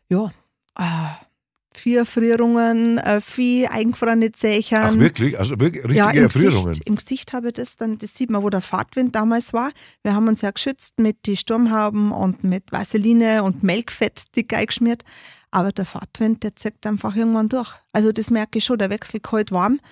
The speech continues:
Speaker 1: da kriege ich da meine Flecken oder an die Oberschenkel.
Speaker 2: Immer noch?
Speaker 1: Immer noch. Das einmal, einmal beleidigte Haut, immer beleidigte Haut. Schau, ich brauch kein Rouge. <laughs> Spar mir das.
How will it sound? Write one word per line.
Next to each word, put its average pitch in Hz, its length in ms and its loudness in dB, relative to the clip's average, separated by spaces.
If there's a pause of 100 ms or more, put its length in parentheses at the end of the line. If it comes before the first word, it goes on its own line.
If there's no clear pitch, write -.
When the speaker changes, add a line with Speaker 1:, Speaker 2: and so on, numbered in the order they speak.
(260)
Speaker 1:
da 220 100 -2
kriege 226 280 0
ich 214 40 0
da 214 240 0
meine 233 240 4
Flecken 233 380 -4
oder 226 120 0
an 220 80 2
die 220 60 0
Oberschenkel. 185 360 4
Speaker 2:
Immer 117 180 6
noch? 170 80 2 (260)
Speaker 1:
Immer 240 220 4
noch. 262 180 0 (240)
Das 220 180 -2
einmal, 247 380 2 (360)
einmal 254 280 4
beleidigte 233 640 -2
Haut, 226 420 -6 (220)
immer 196 240 0
beleidigte 185 600 -6
Haut. 185 200 -8 (340)
Schau, 214 140 2
ich 202 60 0
brauch 202 240 0
kein 214 160 0
Rouge. 226 240 -2 (380)
<laughs> - 1300 -2
Spar - 300 0
mir 262 160 6
das. 220 360 -2